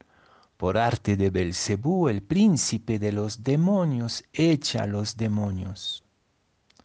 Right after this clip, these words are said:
Otros, para ponerlo a prueba,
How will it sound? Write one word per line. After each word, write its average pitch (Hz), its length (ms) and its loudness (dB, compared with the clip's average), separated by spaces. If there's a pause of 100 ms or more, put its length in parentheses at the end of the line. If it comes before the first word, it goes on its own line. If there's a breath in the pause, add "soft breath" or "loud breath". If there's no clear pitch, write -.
(640 loud breath)
Otros, 208 680 2
para 107 360 0
ponerlo 127 480 2
a 123 120 -2
prueba, 156 600 2